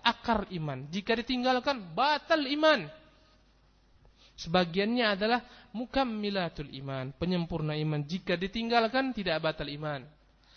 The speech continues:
"Wal haya'u minal iman." "Wal haya'u syu'batun minal iman."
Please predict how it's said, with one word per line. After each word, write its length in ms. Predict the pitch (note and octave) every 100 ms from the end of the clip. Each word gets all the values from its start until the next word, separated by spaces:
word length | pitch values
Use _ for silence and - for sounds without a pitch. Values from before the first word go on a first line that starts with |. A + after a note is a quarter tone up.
| - _
"Wal 300 | D3+ D#3+ D3
haya'u 720 | - - C#3 C#3 D#3+ E3+ D3 D#3
minal 240 | D3+ C#3
iman." 320 | - C3 B2+ D#3 - _ _ _
"Wal 180 | - D3 - C#3
haya'u 400 | D3+ F#3 G#3 A#3+ - - - -
syu'batun 800 | - F#3+ E3+ - D#3 D#3+ D3+ C#3+
minal 160 | C#3 C3+
iman." 320 | C3+ C3+ B2+